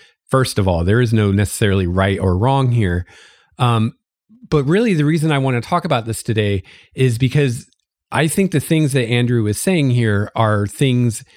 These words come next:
that a lot of players will say and think. And, and if you're a D M that you're gonna do this, what I talked about in the last episode, uh, some of these, uh, reactions that Andrew, uh,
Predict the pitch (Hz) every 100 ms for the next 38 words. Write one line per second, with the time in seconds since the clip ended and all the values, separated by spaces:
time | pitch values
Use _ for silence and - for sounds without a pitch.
0 | _ _ - 123 123 120 113 110 156 131
1 | - 117 101 95 95 - 104 98 - 120
2 | 101 95 - 101 92 - 127 95 - -
3 | 104 101 - 107 107 104 139 131 123 113
4 | 110 107 107 107 101 104 101 110 98 95
5 | - 196 233 113 85 92 131 107 95 90
6 | 92 107 95 98 92 90 92 90 87 98
7 | - - 98 90 - - - - _ _
8 | - 117 110 107 160 180 151 139 131 123
9 | 110 - - 113 107 104 113 117 113 139
10 | - 135 110 110 - _ _ _ - 113
11 | 113 104 101 113 113 113 110 101 101 -
12 | 107 92 92